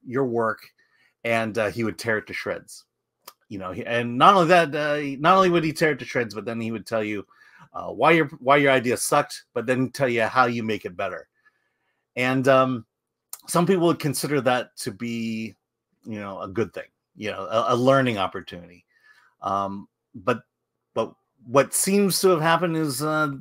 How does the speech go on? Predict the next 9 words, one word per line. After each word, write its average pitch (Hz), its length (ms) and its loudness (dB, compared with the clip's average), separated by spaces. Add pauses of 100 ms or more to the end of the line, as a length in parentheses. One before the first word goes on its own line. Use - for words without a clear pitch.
some - 340 -2
people 143 260 2
didn't 127 340 -2
take - 280 -8
it - 120 -8
that - 200 -8
way. 85 320 -10 (840)
And, 110 360 0
um, 104 520 2